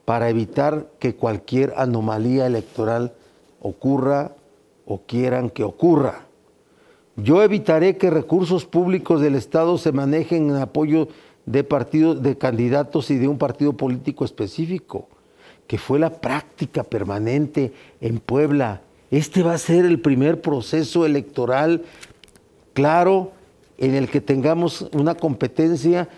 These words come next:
entre los candidatos, claro, y que gane el que sea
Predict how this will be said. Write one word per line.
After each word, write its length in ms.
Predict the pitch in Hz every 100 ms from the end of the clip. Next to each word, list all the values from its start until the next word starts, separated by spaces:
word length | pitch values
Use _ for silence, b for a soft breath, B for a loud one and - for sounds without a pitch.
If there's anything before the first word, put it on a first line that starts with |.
| B -
entre 300 | 151 135 151
los 220 | 147 147
candidatos, 800 | - 139 135 135 160 160 165 -
claro, 320 | - 143 165
y 80 | 180
que 200 | - 139
gane 320 | 131 156 180
el 140 | 175 -
que 180 | 135 - B B B
sea 540 | - 165 175 180 180